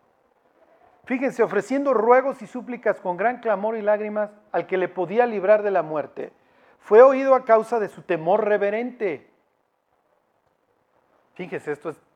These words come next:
terrible. Versículo ocho. Y aunque era hijo, por lo que padeció, aprendió la obediencia, habiendo sido perfeccionado, y habiendo sido perfeccionado,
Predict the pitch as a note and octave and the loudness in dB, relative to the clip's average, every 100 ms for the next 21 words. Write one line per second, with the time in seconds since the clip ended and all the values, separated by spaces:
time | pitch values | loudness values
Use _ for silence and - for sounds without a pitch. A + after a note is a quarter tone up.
0 | _ - B2 A#2+ C3+ A2+ - - C#3 C3+ | _ -12 -12 -8 -10 -12 -20 -12 -12 -10
1 | F#3 F#3 D#3+ D3 D3 - _ _ _ D#3+ | -12 -2 0 0 -4 -20 _ _ _ 0
2 | E3 D#3 C#4+ D4+ A3+ D#3+ - D3 D3+ _ | 0 0 -2 -2 -2 -6 -8 -8 -8 _
3 | _ _ - F3 E3+ E3+ E3+ E3 D#3 D3 | _ _ 0 2 4 4 2 -4 -2 -2
4 | D3 - F3 F#3+ A3+ _ _ _ _ _ | -4 -8 -6 -6 -6 _ _ _ _ _
5 | _ - E3 E3 F3 E3+ G#3+ A3+ G3 F3+ | _ 2 2 2 -2 2 2 4 0 -2
6 | G#3+ A3+ - D#3 B2 _ _ _ D#3+ E3+ | -6 -10 -10 -10 -10 _ _ _ -2 0
7 | A3 A3+ G#3+ A3 A3 F3+ E3 D3 D3+ D#3 | -2 -6 -2 -2 0 -4 -6 -12 -10 -6
8 | F3 E3 D3+ G3 C4 A#3+ A#3+ A#3+ - D3 | -4 0 -2 0 -4 -4 0 0 -2 -6
9 | D#3+ - D#3 D3 E3+ | -10 -8 -4 -2 -4